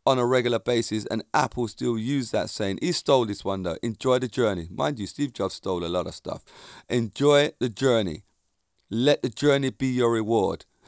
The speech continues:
It means we go through the process and we love the process. We love going through it. We can't get enough of the workout, man.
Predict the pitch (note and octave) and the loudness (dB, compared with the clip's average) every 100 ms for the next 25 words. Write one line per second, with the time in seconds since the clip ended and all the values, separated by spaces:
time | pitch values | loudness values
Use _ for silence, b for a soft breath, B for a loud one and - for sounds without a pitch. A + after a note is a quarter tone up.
0 | b - C#3+ D#3+ F#3 E3+ D3 b - D3+ | b -2 0 2 0 0 -4 b -6 -4
1 | E3 C#3 F3+ F3 - D#3+ D3+ - F3+ F#3 | -2 6 6 6 2 0 0 0 4 6
2 | E3+ - C3 D3+ - b - D#3 E3 E3 | 4 2 0 -2 -8 b 2 4 4 2
3 | E3 F3+ F3 D3 - - B2+ - C#3+ B2+ | 4 6 8 6 -2 -8 -8 -6 -2 -2
4 | - - F2+ - C#3 D3 F3+ E3+ - C#3 | -2 -4 -6 -6 -6 0 2 2 2 -2
5 | B2+ C3 - - - A3 G#3 - G#3 G#3 | 0 -2 -2 -4 -2 0 0 -2 -2 2
6 | C4 - F3+ E3 C#3 D3+ C3+ - B2+ F#2+ | 2 2 -4 -4 0 2 2 2 2 2
7 | - C#3+ F3+ G3+ G#3+ | 0 -2 2 2 0